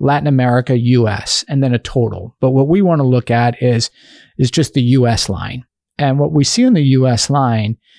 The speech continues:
is twelve percent of the people surveyed would say they're very likely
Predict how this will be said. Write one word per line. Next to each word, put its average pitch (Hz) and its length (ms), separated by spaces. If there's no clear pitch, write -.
is 120 420
twelve 226 560
percent 139 720
of 131 240
the 131 260
people 135 300
surveyed 104 680
would 127 140
say 131 120
they're 120 200
very 135 280
likely 110 640